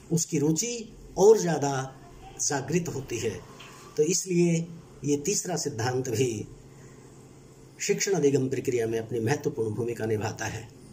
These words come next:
मनोवैज्ञानिकों ने भाषा शिक्षण हेतु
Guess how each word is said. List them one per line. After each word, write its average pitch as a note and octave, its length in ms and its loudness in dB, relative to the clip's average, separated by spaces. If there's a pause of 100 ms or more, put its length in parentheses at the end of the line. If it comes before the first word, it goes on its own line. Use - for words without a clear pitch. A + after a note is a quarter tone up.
(560)
मनोवैज्ञानिकों B3 680 4
ने C#4+ 340 2 (800)
भाषा G3+ 380 2
शिक्षण C#4 320 0
हेतु A3 500 6